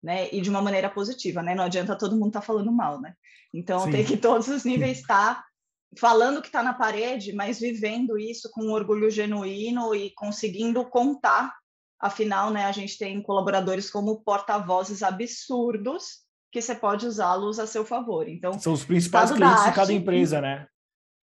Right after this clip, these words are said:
Speaker 1: É isso. Quem não
Speaker 2: Simples
Speaker 1: percebeu isso
Speaker 2: assim.
Speaker 1: ainda, por favor, fica a dica. Olha pro seu público
Speaker 2: <laughs>
Speaker 1: interno que os caras são potentes e tão afim de colocar tua camisa real.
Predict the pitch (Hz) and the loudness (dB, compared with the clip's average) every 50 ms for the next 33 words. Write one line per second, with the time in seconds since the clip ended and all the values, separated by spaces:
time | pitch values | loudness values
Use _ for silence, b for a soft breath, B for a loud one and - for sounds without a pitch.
0 | _ _ _ - 208 185 - - - - - - - _ _ _ _ _ _ _ | _ _ _ -2 -2 -2 -2 -2 -6 -10 -10 -12 -14 _ _ _ _ _ _ _
1 | 220 226 247 262 254 285 254 - 269 247 190 247 247 254 - - 254 233 226 233 | 4 4 6 6 4 4 4 4 4 4 6 6 6 6 6 8 8 8 8 6
2 | 247 254 254 247 - - 247 226 220 214 214 202 202 220 240 254 - - 233 - | 4 2 2 0 4 6 6 6 6 4 0 -2 0 0 0 -2 -4 -10 -10 -4
3 | - 220 220 190 180 190 202 208 220 226 - 285 262 285 277 254 - 185 196 233 | -2 -2 -2 -2 -4 -6 -6 -6 -6 -6 -6 -6 -6 -4 -2 0 0 2 2 2
4 | 247 208 - - 226 214 - 233 220 214 - 240 254 226 254 - 311 254 277 262 | 0 -2 -2 -6 -10 -4 -2 -2 0 0 0 0 2 2 2 2 2 0 -2 -4
5 | - 202 202 208 214 - 254 220 - 247 233 233 - - 233 196 208 226 233 - | -6 -6 -4 -4 -4 -4 -6 -6 -6 -8 -8 -8 -4 -2 0 0 0 -2 -2 -4
6 | - 220 247 247 - 240 254 - - 214 190 196 208 208 208 - 240 247 233 226 | -6 -6 -4 -4 -6 -6 -6 -6 -6 -6 -6 -6 -8 -10 -10 -10 -12 -10 -8 -10
7 | 220 - 220 202 220 233 294 302 - - - - 254 254 262 262 269 262 233 240 | -6 -6 -2 0 0 0 0 0 -4 -10 -10 -6 -4 -2 0 0 0 0 0 -2
8 | 254 262 254 - 240 226 233 233 240 226 233 254 240 240 233 214 220 220 226 220 | -4 -6 -4 -2 -2 -2 0 0 -2 -2 -2 -4 -4 -4 -4 -4 -4 -4 -4 -4
9 | 226 214 185 202 196 233 247 - 147 - - - | -4 -4 -4 -6 -8 -6 -4 -4 -4 -6 -8 -12